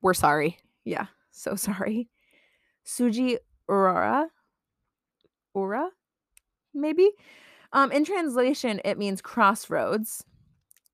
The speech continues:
Speaker 2: Um, but people also call it the fortune game.
Speaker 1: You know, I've actually never heard of this game, so I'm really excited.
Speaker 2: Ooh, I'm excited to tell you.
Speaker 1: The tea. Spill me the tea, honey.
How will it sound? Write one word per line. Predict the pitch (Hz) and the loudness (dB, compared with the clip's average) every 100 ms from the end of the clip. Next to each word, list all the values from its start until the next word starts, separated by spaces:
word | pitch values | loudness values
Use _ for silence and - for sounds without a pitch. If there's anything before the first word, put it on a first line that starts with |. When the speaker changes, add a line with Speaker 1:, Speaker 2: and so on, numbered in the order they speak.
| _ 196 | _ 0
Speaker 2:
Um, | 196 165 135 196 | 2 2 -2 -2
but | 208 - - | 2 0 -2
people | - 226 | -6 -2
also | - 202 214 196 | 2 2 0 -8
call | - 190 185 | 0 0 0
it | 175 - _ _ _ _ | -4 -10 _ _ _ _
the | 214 | -14
fortune | - 262 - 196 | -6 -8 -6 -12
game. | 196 - - 214 | -10 -10 -12 -14
Speaker 1:
You | 226 208 | -8 -4
know, | 220 | -4
I've | 247 | -2
actually | 202 190 - 262 240 | -2 -2 -4 -8 -8
never | 208 196 180 180 | -6 -2 -2 -4
heard | 175 175 170 | -8 -10 -12
of | 165 | -12
this | 180 - | -12 -10
game, | - 175 _ | -14 -14 _
so | - 190 | -12 -10
I'm | 180 | -8
really | 175 175 | -8 -8
excited. | 165 - 151 147 480 622 622 | -10 -14 -12 -4 2 4 4
Speaker 2:
Ooh, | 320 240 - | 0 -2 -6
I'm | 226 277 | -6 -4
excited | 320 269 262 330 | -4 -4 -6 -6
to | - | -8
tell | 403 494 | -4 -4
you. | - | 0
Speaker 1:
The | 285 | 0
tea. | 220 349 320 269 381 | 4 8 10 8 0
Spill | - 453 381 | 0 4 4
me | 330 | 4
the | 311 | -2
tea, | - 392 381 | 4 6 8
honey. | 381 285 254 233 226 | 8 6 4 -2 2